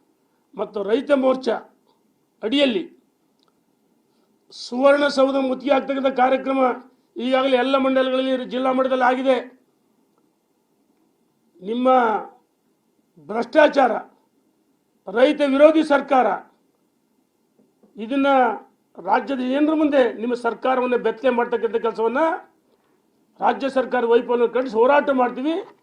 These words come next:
ಈ ಹಿಂದೆ ನಮ್ಮ ಸರ್ಕಾರ ಅಧಿಕಾರದಾಗಿದ್ದಾಗ ನೋಡಿ, ಪಿ ಎಂ ಕಿಸಾನ್ ಸಮ್ಮಾನ್ ಯೋಜನೆಯವರಿಗೆ ಆರು ಸಾವಿರ ನರೇಂದ್ರ ಮೋದಿಯವರು ಹಣವನ್ನು ಕೊಟ್ರೆ,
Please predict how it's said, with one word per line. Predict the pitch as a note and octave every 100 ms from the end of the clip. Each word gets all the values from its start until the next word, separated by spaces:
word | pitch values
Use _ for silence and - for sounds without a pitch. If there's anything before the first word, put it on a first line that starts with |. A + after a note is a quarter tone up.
| _ _ _
ಈ | G#3 C#4
ಹಿಂದೆ | D4+ D#4
ನಮ್ಮ | C#4+
ಸರ್ಕಾರ | C#4+ C4+ C4 C4+ C4
ಅಧಿಕಾರದಾಗಿದ್ದಾಗ | A#3+ C4 B3 A#3+ A3+ G3+ D#3+ - _ _ _ _ _ _ _ _ _ _ _ _ _ _ _ _
ನೋಡಿ, | A3+ C4+ B3 F3+ - _ _ _ _ _ _ _ _ _ _ _
ಪಿ | C4
ಎಂ | D4+ C4+
ಕಿಸಾನ್ | C4+ D4 D4
ಸಮ್ಮಾನ್ | C4+ C4+ C#4+
ಯೋಜನೆಯವರಿಗೆ | C#4 C4+ C4 B3+ A3+ - - _ _ _ _ _ _ _ _ _ _
ಆರು | D3+ F#3 B3+ C4
ಸಾವಿರ | - B3 B3+ B3+
ನರೇಂದ್ರ | A#3+ A3+ A#3+ A#3+
ಮೋದಿಯವರು | A#3+ A#3+ A#3 A#3 A#3 F#3+ - _ _ _ _ _
ಹಣವನ್ನು | F#3 A#3 A#3 A3+
ಕೊಟ್ರೆ, | G3+ G#3 B3+ D4 - -